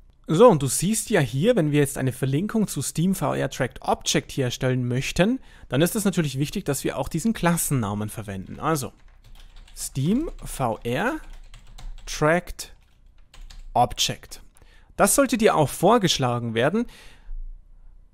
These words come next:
Wenn das bei dir nicht vorgeschlagen wird, dann überprüfe noch einmal, ob auch Steam V R hier komplett importiert ist. Dann vergibst du hier einen Variablennamen. Oftmals wird hier einfach Tracked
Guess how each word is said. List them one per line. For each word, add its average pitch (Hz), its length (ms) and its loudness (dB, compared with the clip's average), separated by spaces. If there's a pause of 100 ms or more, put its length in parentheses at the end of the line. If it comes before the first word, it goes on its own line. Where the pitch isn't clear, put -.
Wenn 160 100 2
das 202 140 2
bei 202 140 2
dir 196 120 4
nicht 247 240 0
vorgeschlagen 151 680 4
wird, 208 260 0
dann 165 140 4
überprüfe 151 440 -2
noch 135 220 -2
einmal, 127 380 -2
ob - 300 -8
auch 123 200 -4
Steam 127 340 -4
V 123 240 -2
R 113 240 -4
hier 117 380 -2
komplett 135 560 -6
importiert - 680 -8
ist. - 360 -18 (800)
Dann 196 120 2
vergibst 240 320 0
du 208 40 0
hier 208 180 2
einen 151 320 2
Variablennamen. 147 1160 2 (540)
Oftmals 123 580 -4
wird 120 140 -4
hier - 180 -8
einfach 117 440 -8
Tracked - 640 -8